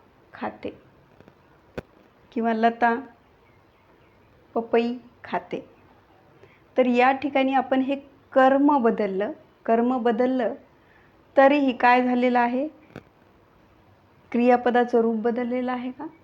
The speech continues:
नाही. कर्म बदललं तरी क्रियापदाचं रूप बदललं नाही.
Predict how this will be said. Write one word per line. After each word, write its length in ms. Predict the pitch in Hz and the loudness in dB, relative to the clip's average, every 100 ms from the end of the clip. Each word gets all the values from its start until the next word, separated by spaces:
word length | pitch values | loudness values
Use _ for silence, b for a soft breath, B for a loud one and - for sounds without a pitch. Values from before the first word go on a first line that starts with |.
| _ - | _ -12
नाही. 400 | 220 185 180 220 - _ b b b _ _ - | -8 -8 -8 -14 -18 _ b b b _ _ 2
कर्म 320 | 269 294 302 | 4 4 2
बदललं 360 | 277 277 269 277 | 2 2 0 0
तरी 140 | 277 302 | 0 -2
क्रियापदाचं 800 | 302 226 233 240 226 240 240 240 | -4 -4 -4 -4 -4 -4 -2 -2
रूप 320 | 208 196 196 | -4 -8 -10
बदललं 340 | 196 208 202 | -8 -6 -8
नाही. 180 | 202 196 | -8 -14